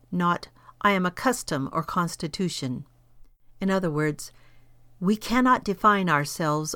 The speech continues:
or the church by what we think, nor by what the church is in our time, but only by Jesus Christ. We begin with Him, not with ourselves.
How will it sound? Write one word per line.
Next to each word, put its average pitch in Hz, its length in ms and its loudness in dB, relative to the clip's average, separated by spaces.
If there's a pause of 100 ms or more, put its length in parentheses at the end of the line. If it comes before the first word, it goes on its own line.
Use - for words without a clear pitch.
or 269 200 4
the 202 80 2
church - 500 -4 (100)
by 175 240 2
what 170 220 4
we 196 120 2
think, - 540 -4 (380)
nor 233 240 6
by 196 220 4
what 165 340 0
the 202 80 -4
church 269 500 -2
is 180 380 0
in 175 220 0
our 170 160 2
time, 175 600 -2 (500)
but 190 180 -2 (160)
only 240 400 4
by 156 260 2
Jesus 180 480 -4
Christ. - 640 -4 (580)
We 196 140 4
begin 208 400 2
with 185 220 0
Him, 170 400 0 (360)
not 202 300 6
with 160 180 -4
ourselves. 139 800 -2